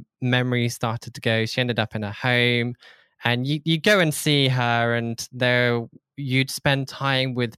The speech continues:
people that are at the end of their lives, and their memories are going. And, um, and what eventually happened was my mum passed away, which was somewhat of a relief at that,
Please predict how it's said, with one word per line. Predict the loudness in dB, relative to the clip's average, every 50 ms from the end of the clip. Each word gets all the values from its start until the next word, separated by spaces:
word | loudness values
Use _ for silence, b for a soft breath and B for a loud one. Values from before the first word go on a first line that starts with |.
| -14
people | -12 -6 -6 -6 -4 -4 -4
that | -4 -2 -2
are | -2 -2 -2 -2 -4 -8 _ _ -4
at | -4 -4 -2 -2
the | -2 0
end | 0 0 -2
of | -2
their | 0 -2 0
lives, | 0 2 2 4 4 4 2 2 0 -2 -4 -2
and | -2 -2 -2 -2 -6 -8 b b b b b b b b b b -10
their | -2 0 2 4 4 4 4 4 4 4 4 4 2 0 -2 -6 _ _ -6
memories | 0 2 2 2 4 4 4 4 4 2 2 0 -4
are |
going. | -2 0 2 2 2 2 2 2 2 0 0 -2 -4 -4
And, | -4 -4 -4 -6 -8 -8 -8 -10 -12 -14 -16 _ _ _ _
um, | -10 -8 -6 -4 -4 -4 -4 -6 -6 -8 -10 -12 _ _ _ _ _ _ _ _ _ _ _ _ _ _ _ _ _ -14 -6 -2
and | -2 0 0 -2 -4 -6
what | -2 -2 0 0 2
eventually | 2 0 0 -2 -2 -4 -4 -2
happened | -2 -2 -4 -4 -4 -4 -4
was | -4 -4 -6 -6
my | -4 -4 -2
mum | 0 0 0 0 -2 -4 -8 -10 _
passed | -6 -6 -4 -4 -6 -8 -6
away, | -4 0 2 2 2 0 0 -4 -6 -8 -12 b b b b b b b b b b _
which | -6 -4 -4 -4 -4 -8 -8 -4
was | -4 -2 -2 -4
somewhat | -6 -6 -6 -4 -4 -4 -6 -4
of | -6 -6 -4 -4
a | -2 -2 0 -2 -2 -2
relief | -2 0 0 0 0 -2 -4 -10 -16 -16 -14
at | -12 -8
that, | -8 -10 -10